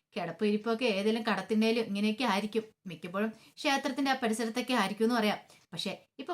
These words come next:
മനസമാധാനമുണ്ട് രാഹുലെ, ഒന്നിനും ഒന്നിനും ഒരു ടെൻഷൻ ഇല്ലാന്ന് പറയാം. എന്തേലും കിട്ടിയിട്ടുണ്ടെങ്കിൽ ഉള്ളത് കൊണ്ട് കഞ്ഞി കുടിച്ച് കിടക്കുന്നൊരു സ്വഭാവമാ, പിന്നെ എന്തേലും ഇച്ചിരി മിച്ചം വെക്കും, അതെന്തിനാന്നറിയാവോ? എന്റെ മക്കൾക്ക് കൊടുക്കാനെന്ന്' പറയാണ്. രാഹുൽ ചോദിച്ചു,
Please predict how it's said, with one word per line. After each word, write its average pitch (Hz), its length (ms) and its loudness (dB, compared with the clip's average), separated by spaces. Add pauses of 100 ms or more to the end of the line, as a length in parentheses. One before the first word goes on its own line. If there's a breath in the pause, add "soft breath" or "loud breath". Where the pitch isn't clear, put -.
മനസമാധാനമുണ്ട് 226 840 2
രാഹുലെ, 190 380 0 (320)
ഒന്നിനും 190 420 0
ഒന്നിനും 208 340 0 (340 loud breath)
ഒരു 208 260 2
ടെൻഷൻ 196 340 -4
ഇല്ലാന്ന് 220 300 4
പറയാം. 208 260 2 (380)
എന്തേലും 180 440 -4
കിട്ടിയിട്ടുണ്ടെങ്കിൽ 208 600 0 (320 loud breath)
ഉള്ളത് 302 320 2
കൊണ്ട് 294 240 4
കഞ്ഞി 220 260 2
കുടിച്ച് 220 240 2
കിടക്കുന്നൊരു 214 380 0
സ്വഭാവമാ, 190 420 2 (260)
പിന്നെ 165 220 -10
എന്തേലും 170 280 -6
ഇച്ചിരി 202 180 -4
മിച്ചം 214 340 -2
വെക്കും, 220 240 0 (120)
അതെന്തിനാന്നറിയാവോ? 202 800 0 (380 loud breath)
എന്റെ 330 180 0
മക്കൾക്ക് 262 420 0
കൊടുക്കാനെന്ന്' 233 520 2
പറയാണ്. 202 340 0 (1200)
രാഹുൽ 214 380 0
ചോദിച്ചു, 277 220 2